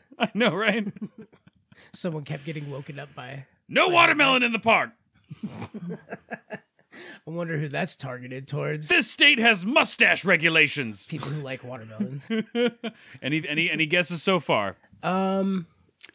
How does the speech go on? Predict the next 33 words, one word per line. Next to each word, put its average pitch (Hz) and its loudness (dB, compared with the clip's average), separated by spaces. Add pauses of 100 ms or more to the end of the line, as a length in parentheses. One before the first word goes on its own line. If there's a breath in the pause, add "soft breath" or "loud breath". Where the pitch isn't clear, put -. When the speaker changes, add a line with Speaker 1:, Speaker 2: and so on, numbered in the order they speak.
(420)
Speaker 2:
that 160 -4
sounds 226 2
like 160 0
this 156 -4
is 165 -2
definitely 151 -6
a 127 -8
northern 127 -6
place. 107 -14
Speaker 1:
Uh-huh, 123 -2
absolutely. 147 -4
Speaker 2:
This 175 -4
is 185 -10
in 180 -10
the 156 -12
north. 143 -14
Speaker 1:
Yes, 143 0
you're 107 -4
absolutely 131 -4
correct. 156 -4
Speaker 2:
Weird 165 -4
Yankees. 131 -14 (800 loud breath)
Um, 180 -10
Speaker 1:
Bars 175 4
are 175 2
not 175 4
allowed 170 2
to 156 -6
give 165 2
drinks 151 0
away 156 4
for 160 -6
free. 143 2